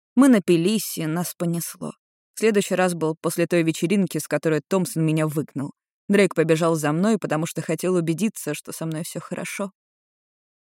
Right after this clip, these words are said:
"Ну еще бы", шипит лучшая подруга, а в ее глазах пляшут огни. Я почти что чувствую, как она прожигает во мне дыры. И молчу, не понимая, чего от нее ждать.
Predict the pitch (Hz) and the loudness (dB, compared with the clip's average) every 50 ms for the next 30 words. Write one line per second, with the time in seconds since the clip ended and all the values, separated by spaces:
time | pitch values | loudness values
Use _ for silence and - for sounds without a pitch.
0 | _ - - 226 240 320 302 277 262 247 220 214 208 - - - - 185 262 254 | _ -10 -6 -2 0 2 4 6 6 6 4 2 0 -4 -6 -4 -4 -2 -2 -2
1 | 202 - - _ _ _ _ _ _ - - - 170 - 170 165 - 170 165 160 | -6 -8 -12 _ _ _ _ _ _ -14 -8 -8 -4 -2 -4 -4 -2 -4 -4 -4
2 | - - - 165 - - 170 180 - - 151 143 - - 160 160 _ _ _ _ | -4 -6 -10 -10 -8 -8 -10 -10 -8 -10 -10 -10 -10 -12 -14 -16 _ _ _ _
3 | - 185 170 170 165 156 160 160 147 151 147 190 196 - - - - 180 170 156 | -6 0 2 4 2 2 2 0 -2 -2 0 -2 -4 -4 -6 -8 -6 -6 -4 -6
4 | - - - - - - 175 175 175 170 160 151 156 175 _ _ _ _ _ _ | -6 -10 -12 -12 -8 -8 -6 -4 -4 -4 -4 -6 -8 -10 _ _ _ _ _ _
5 | _ _ - - 170 - 160 - - - - 180 170 - - 160 - - - 220 | _ _ -8 -8 -4 -4 -4 -6 -6 -6 -6 -6 -6 -4 -6 -6 -6 -4 -4 -4
6 | 208 - - 135 120 - 131 - 156 151 160 151 - 165 160 143 156 156 151 165 | -4 -4 -4 -6 -4 -4 -4 -4 -2 -2 -2 -2 0 -2 -2 -2 -2 -6 -4 -4
7 | 202 214 196 180 - 170 165 160 156 165 165 165 180 170 151 147 - 165 151 143 | -4 -2 -4 -4 -6 -6 -6 -4 -2 -2 -2 -2 -2 -4 -6 -6 -8 -6 -6 -6
8 | - - - _ _ _ _ _ - - 220 208 190 180 175 180 180 - - - | -8 -12 -18 _ _ _ _ _ -2 0 2 4 4 4 4 2 0 -4 -4 -4
9 | 240 208 160 190 - 196 190 185 190 208 240 233 220 202 - - - 196 208 240 | -2 -2 -2 -2 -4 -4 -4 -2 -2 -2 -2 -2 -4 -6 -8 -8 -10 -6 -4 -4
10 | 240 226 - 226 220 220 220 214 202 214 240 233 208 - - - | -6 -4 -4 -4 -4 -4 -4 -8 -8 -8 -10 -10 -10 -12 -18 -20